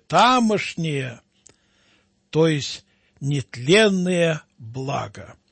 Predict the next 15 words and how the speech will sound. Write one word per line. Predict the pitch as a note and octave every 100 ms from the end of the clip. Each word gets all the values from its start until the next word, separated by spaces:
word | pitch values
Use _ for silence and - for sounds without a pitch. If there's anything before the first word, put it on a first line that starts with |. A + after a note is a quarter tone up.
| _ _ _ -
Конец | C#3+ C#3 C#3+
цитаты. | - C3 C3 A2+ - - _ _ _ - - - - - -
И | D3
далее | G#3 A#3+ A#3+
Христос | - G3+ - G#3+ F3
говорит, | F#3 F3+ G3+ A#3 - - _
тридцать | - F#3 - F3+ D3+ - _
седьмой | - F3 F3 F3 D#3
стих, | - A3 B3+ - - - - - _
"Или | A3+ B3+ B3+ B3 A#3+
какой | - G#3 A3+ G#3+
выкуп | F3 A#3+ G#3 G#3
даст | E3+ G#3 G3
человек | - F#3+ F3+ F3 F3
душу | C3 E3 D#3+ E3 D#3